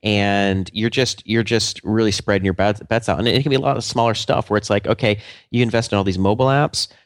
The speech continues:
and you say the mobile app may only be projected to make twenty grand,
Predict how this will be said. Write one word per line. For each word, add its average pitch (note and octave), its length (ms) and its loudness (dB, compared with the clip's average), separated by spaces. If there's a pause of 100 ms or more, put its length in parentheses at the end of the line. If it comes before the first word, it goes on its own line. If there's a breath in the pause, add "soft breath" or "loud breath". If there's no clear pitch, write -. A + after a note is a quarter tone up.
(160 soft breath)
and - 60 0
you A#2 60 2
say A#2+ 120 2
the A#2+ 60 2
mobile D#3+ 200 2
app G#2+ 120 0
may A2+ 180 2
only G#2+ 120 2
be F#2+ 100 0
projected F#2+ 500 -2
to F#2+ 80 -4
make F2+ 500 0
twenty G2 260 0
grand, F2 560 0